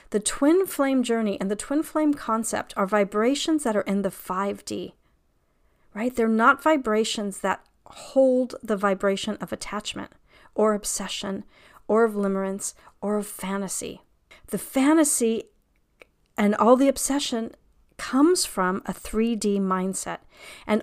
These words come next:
oftentimes it's hard to conceive of our twin flame in our three D mindset, especially if we have beliefs that go against this.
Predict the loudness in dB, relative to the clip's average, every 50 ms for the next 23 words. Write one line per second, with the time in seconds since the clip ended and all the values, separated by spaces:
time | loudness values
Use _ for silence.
0 | 4 6 8 8 8 6 4 2 2 2 2 0 0 0 0 -2 -4 -6 -6 -6
1 | -10 -8 0 2 4 4 4 2 0 0 0 -2 -2 0 0 -2 0 0 0 -2
2 | -2 -2 -2 -2 -2 -2 -4 -6 -4 -4 -4 -4 -4 -6 -4 -2 -2 -4 -4 -4
3 | -2 -2 0 0 -2 -4 -4 -6 -6 -6 -6 -8 -12 -14 -8 -6 -4 -4 -2 -2
4 | 0 2 4 4 4 4 4 2 2 0 0 -2 -2 -6 -12 -20 -20 -20 -20 -8
5 | -6 -4 -4 2 2 2 2 2 2 0 0 0 0 0 -2 -2 -2 -4 -6 -6
6 | -8 -8 -4 -2 0 0 2 2 4 4 4 4 2 -2 -4 -6 -6 -8 -10 -14
7 | -20 -20 _ _ _ _ _ _ _ _ _ _ -2 -2 -2 0 2 4 4 4
8 | 4 2 -2 -4 -4 -6 -6 -6 -8 -10 -10 -10 -12